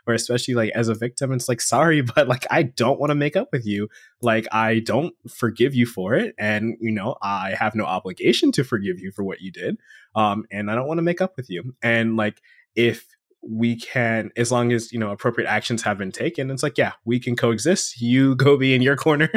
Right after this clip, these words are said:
<laughs> I'll be in my corner, and we'll be perfectly okay." And yeah, that definitely can be good enough, you know. But <laughs> of course, you know, that doesn't mean that we're not gonna make sure that everything stays okay. <laughs> Like, we're gonna make sure that people are appropriately <laughs> staying in their corners.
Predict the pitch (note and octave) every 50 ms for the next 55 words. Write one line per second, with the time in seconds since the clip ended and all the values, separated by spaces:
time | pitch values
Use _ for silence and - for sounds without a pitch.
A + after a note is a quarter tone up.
0 | - - - - - - - - - D3 C3+ C3 C3 B2+ A#2+ A#2+ A#2+ A#2+ A#2+ -
1 | - C3 C3 B2 B2 B2 G#2+ A2 A2 A2 A2 A2 G2+ G#2+ A2+ A2+ - G#2+ F#2 G#2+
2 | G#2 - G2+ G2+ G2 F2 - G#2+ E2+ D2 - _ _ _ _ _ - D#3+ C#3 B2+
3 | B2+ G2 G2+ A2 - A2+ A2 B2+ A#2 - - A#2+ - G#2 A2+ A2 A2 G2+ - -
4 | A#2 A#2 A2+ A2 G2+ - G#2+ G2 G2 G#2 G#2 C3+ D3+ - - - - A#2 F#2+ F#2+
5 | B2 B2+ _ _ _ _ _ _ _ - B2 A2+ A2 A2+ - - - B2 - -
6 | A3 F3+ - - - - - A3+ - - - - E3+ - - - - - - E3+
7 | C#3+ C3 - - - - - - - - - - - - A#2+ G#2 G2 G2 F#2+ -
8 | A2 G#2 G#2+ A#2 A2 A2+ G2 G#2 G2+ G2+ G2 F#2+ F#2+ F2+ - - G2+ G2+ G2 F#2+
9 | F#2 G2 D2+ - A2 A2 A2+ G#2 D#2+ - A2 G#2 G2+ G2+ G2+ G2 F#2 - - -
10 | - B2 B2 A#2 G#2+ G#2+ G#2 - - G#2 F#2+ G2+ F#2+ - - F#2+ F#2 F#2 - -
11 | G2+ F#2+ F#2+ F2 F#2 F2 - - F#2+ E2+ - - - D3 C3 A#2+ C3 B2+ B2 B2
12 | A2+ A2+ A2+ A#2 A2+ A2+ - - C3 A#2 A2+ G#2+ - - - - D#3 C3+ B2+ -
13 | - C3 A2 A2 A2 - B2+ A#2+ B2 - - - C3+ C3 C#3+ - - - C3 C3
14 | C3+ C3 B2+ B2 A2+ A2 G#2 G2 - - B2 B2+ A2+ G#2+ A2+ - - -